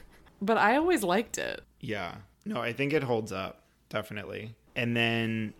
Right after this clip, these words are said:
Speaker 2: this is less chaotic, but my early Renaissance pick, I'm going with The Rescuers Down Under.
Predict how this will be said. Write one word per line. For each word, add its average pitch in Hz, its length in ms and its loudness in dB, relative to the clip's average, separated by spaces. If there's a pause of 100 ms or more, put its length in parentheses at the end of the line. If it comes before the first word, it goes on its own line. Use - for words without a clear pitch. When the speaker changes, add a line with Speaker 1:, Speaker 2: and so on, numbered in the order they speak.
(200)
Speaker 2:
this 123 200 -6
is 107 120 -2
less 110 220 -4
chaotic, 98 460 -2
but 101 240 -2
my 110 380 2 (280)
early 135 300 2
Renaissance 117 580 0
pick, 113 300 2
I'm 117 100 -2
going 110 280 2
with 110 180 0
The 107 80 -4
Rescuers 113 500 0
Down 123 220 2
Under. 110 400 0